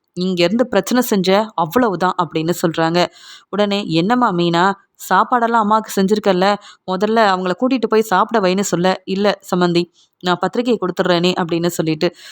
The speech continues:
சீதா கல்யாணத்துக்காக எல்லாரையும் கூப்பிடணும்னு சொல்லி அங்க கொண்டு வந்த பத்திரிக்கையெல்லாம் அண்ணாமலை கிட்ட கொடுக்குறாங்க. இதை பார்த்து அண்ணாமலை சந்தோஷப்படுறாங்க. ரவி, ஸ்ருதின்னு எல்லாருக்கும் தனித்தனியான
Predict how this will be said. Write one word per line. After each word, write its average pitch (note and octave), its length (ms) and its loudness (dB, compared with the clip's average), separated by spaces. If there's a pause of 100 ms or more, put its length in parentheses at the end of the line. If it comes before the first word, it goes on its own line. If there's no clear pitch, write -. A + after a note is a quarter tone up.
சீதா B3 540 0
கல்யாணத்துக்காக G3 840 0
எல்லாரையும் F3 540 0
கூப்பிடணும்னு F#3+ 460 0
சொல்லி F#3+ 420 0 (200)
அங்க F#3+ 180 -2
கொண்டு G3+ 260 0
வந்த G3+ 240 0 (100)
பத்திரிக்கையெல்லாம் F#3+ 540 0
அண்ணாமலை G3 440 0
கிட்ட F3+ 440 -2
கொடுக்குறாங்க. F3 600 -2 (320)
இதை E3 180 -2
பார்த்து G3+ 260 0
அண்ணாமலை F3+ 380 2 (120)
சந்தோஷப்படுறாங்க. E3 760 0 (400)
ரவி, F#3 320 0
ஸ்ருதின்னு F#3+ 500 0
எல்லாருக்கும் G3+ 680 0
தனித்தனியான F#3+ 520 2